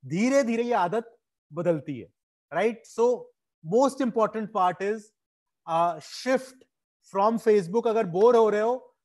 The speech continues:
तो Facebook से एक बार एक किताब की तरफ आ जाओ। और ये सब्जेक्ट की किताब होनी जरूरी नहीं है, it can also be a fiction novel। So make that shift।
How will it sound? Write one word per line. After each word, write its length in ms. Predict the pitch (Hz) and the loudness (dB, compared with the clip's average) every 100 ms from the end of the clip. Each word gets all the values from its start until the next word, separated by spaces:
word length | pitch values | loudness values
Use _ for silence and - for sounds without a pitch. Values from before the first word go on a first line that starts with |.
| - | -12
तो 80 | 190 | -10
Facebook 500 | - 208 196 214 240 | 2 2 2 -2 -6
से 140 | 262 | -2
एक 80 | 233 | 0
बार 160 | 240 247 | 2 -2
एक 100 | 247 | -2
किताब 380 | - 185 185 | -2 -2 -2
की 80 | 202 | -6
तरफ 260 | 208 202 190 | -2 -2 0
आ 100 | 156 | -2
जाओ। 180 | 156 160 | -2 -4
और 120 | 185 | -2
ये 420 | 220 262 254 _ _ _ - | 0 0 -2 _ _ _ -6
सब्जेक्ट 340 | 196 170 233 | -4 -2 -2
की 100 | 254 | -2
किताब 280 | 233 240 226 | -4 0 2
होनी 200 | 226 240 | 0 2
जरूरी 340 | 220 214 226 | 0 0 -2
नहीं 240 | 226 226 196 | -2 -2 -4
है, 200 | 107 _ _ _ _ | -8 _ _ _ _
it 100 | 156 | -16
can 160 | - 202 | -6 -2
also 340 | 190 202 233 | 0 0 0
be 220 | 220 233 226 | -2 2 2
a 240 | 226 226 220 _ _ - | 2 0 -4 _ _ -12
fiction 340 | - - 233 | -10 -6 -6
novel। 340 | 175 131 123 123 | -4 -8 -10 -8
So 200 | 208 226 226 _ _ 165 | -2 -2 -4 _ _ -4
make 240 | 220 262 | -2 -2
that 220 | 196 196 180 | -2 -4 -4
shift। 360 | - 175 - | -8 -10 -10